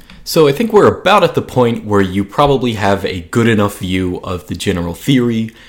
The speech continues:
and the evidence behind it. Uh, I have touched on mostly the historical evidence. I think that it's mo-, it's the most interesting. It's the mo-, it really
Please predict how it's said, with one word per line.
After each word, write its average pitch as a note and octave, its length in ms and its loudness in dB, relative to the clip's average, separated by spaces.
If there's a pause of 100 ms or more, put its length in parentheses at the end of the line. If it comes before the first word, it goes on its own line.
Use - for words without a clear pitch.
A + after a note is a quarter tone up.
(260)
and F#3 140 2
the D#3 80 6
evidence B2 360 2
behind E2+ 380 -4
it. - 180 -12 (460)
Uh, F#2+ 260 0
I E3 180 6
have D#3 160 2
touched C#3 320 -2
on B2+ 360 2
mostly A3 640 2 (200)
the G2+ 340 -2
historical G#2 760 -2
evidence. E2+ 320 -4
I A#2 120 4
think B2 240 0
that A2 100 2
it's G2+ 180 -4
mo-, G#2+ 320 0
it's C3+ 240 -2
the C3 80 2
most A#2 280 0
interesting. A#2+ 500 -4
It's G#2+ 180 -2
the - 80 -6
mo-, G#2 260 -2 (200)
it F#3 220 -6
really B2 340 0